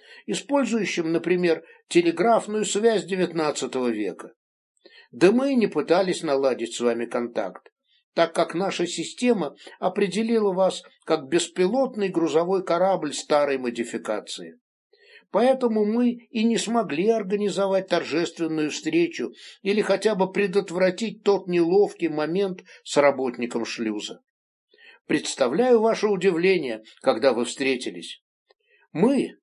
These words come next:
поверьте, только сейчас сами оправились от шока». «Только сейчас? Сколько же я находился без сознания?»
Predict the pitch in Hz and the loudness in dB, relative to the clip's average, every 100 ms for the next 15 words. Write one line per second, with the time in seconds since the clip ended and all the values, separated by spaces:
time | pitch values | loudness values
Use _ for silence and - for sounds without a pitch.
0 | _ 160 127 170 175 123 - - _ _ | _ 0 2 2 0 0 -10 -14 _ _
1 | _ 262 247 240 - 214 175 - 156 180 | _ 0 0 -2 -2 -2 -4 0 2 2
2 | - - _ - - 147 165 180 196 190 | -2 -12 _ -10 -2 2 2 0 -2 0
3 | 131 110 110 113 - 113 - 98 87 - | 2 0 0 -4 -6 -6 -6 -8 -10 -12
4 | - _ _ _ _ _ _ _ _ 127 | -20 _ _ _ _ _ _ _ _ 2
5 | 175 190 160 - 117 92 - 214 254 - | 4 2 -2 -2 -4 -4 0 0 0 -4
6 | - _ _ _ _ - - 170 180 202 | -12 _ _ _ _ -8 2 2 2 -2
7 | 220 247 254 247 240 254 226 233 226 - | 0 0 2 0 0 -2 -2 0 0 0
8 | 247 190 247 220 113 92 | 0 2 0 -2 -4 -10